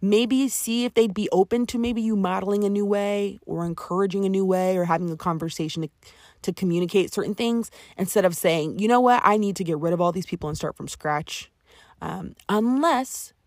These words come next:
that's what you feel you need to do. So that should be enough to get you started. I know there are listeners who have thoughts, so I'm gonna ask you, what is your advice for our friend S?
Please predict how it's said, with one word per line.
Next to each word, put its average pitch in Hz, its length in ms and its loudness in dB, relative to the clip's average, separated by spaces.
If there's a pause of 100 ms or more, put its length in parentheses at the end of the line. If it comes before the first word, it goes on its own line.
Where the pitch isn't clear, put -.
(140)
that's 160 200 -6
what 175 120 -2
you 196 100 -6
feel 170 240 -4
you 175 80 -4
need 160 180 -4
to 214 100 -6
do. 147 280 -8 (1040)
So 185 420 4
that 226 240 4
should 294 100 -4
be 302 80 0
enough 262 200 2
to 202 80 -10
get 202 120 0
you 180 100 -4
started. 165 580 -2 (240)
I 185 100 2
know 208 140 6
there 208 140 6
are 180 60 6
listeners 185 440 0
who 196 120 -2
have 160 280 0
thoughts, - 800 2
so 180 260 6 (380)
I'm 233 160 6
gonna 254 140 4
ask 226 220 2
you, 247 140 0
what 208 260 0
is 262 140 -2
your 269 140 2
advice 262 340 -2
for 190 160 0
our 165 140 0
friend 180 480 -2 (100)
S? - 480 -4